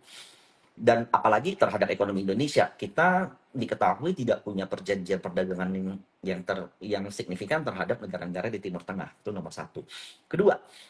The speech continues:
tapi jika perang ini meluas dan menyentuh Selat Hormuz, karena kita ketahui Selat Hormuz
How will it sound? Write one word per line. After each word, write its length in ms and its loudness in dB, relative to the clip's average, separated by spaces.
tapi 720 4
jika 720 0
perang 400 4
ini 480 -4
meluas 880 2
dan 400 4
menyentuh 640 0
Selat 400 0
Hormuz, 480 0
karena 400 0
kita 240 -2
ketahui 320 0
Selat 240 0
Hormuz 400 -2